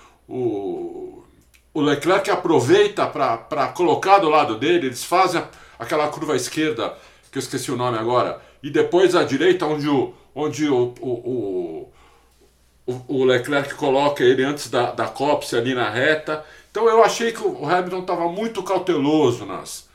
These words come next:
nas disputas, coisa que sempre foi o ponto forte dele. Todo, inc-, não sou só eu que falo, Rosberg fala isso, Alonso fala isso, todo mundo fala, o Hamilton em disputa roda a roda,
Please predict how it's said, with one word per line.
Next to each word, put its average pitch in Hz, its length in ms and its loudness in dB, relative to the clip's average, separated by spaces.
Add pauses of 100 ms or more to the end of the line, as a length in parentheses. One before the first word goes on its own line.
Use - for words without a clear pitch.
(140)
nas 117 200 -8
disputas, 143 640 -6 (280)
coisa 240 340 2
que - 140 -12
sempre 262 400 -6
foi 233 160 -2
o 208 60 2
ponto 214 320 -4
forte - 640 -2
dele. 80 340 -14 (680)
Todo, 254 260 0
inc-, 202 280 -6
não 214 140 -6
sou 262 180 0
só 240 200 2
eu 180 120 4
que - 100 -10
falo, - 300 -10
Rosberg 131 640 -2
fala 110 300 -4
isso, - 120 -12 (160)
Alonso 156 680 2
fala 101 300 -8
isso, - 220 -12 (360)
todo 233 180 -4
mundo 208 180 -2
fala, 131 220 -4
o 113 60 -4
Hamilton 190 400 -2
em 156 80 -2
disputa 170 500 -4
roda 127 320 -2
a 95 40 -2
roda, 147 500 -4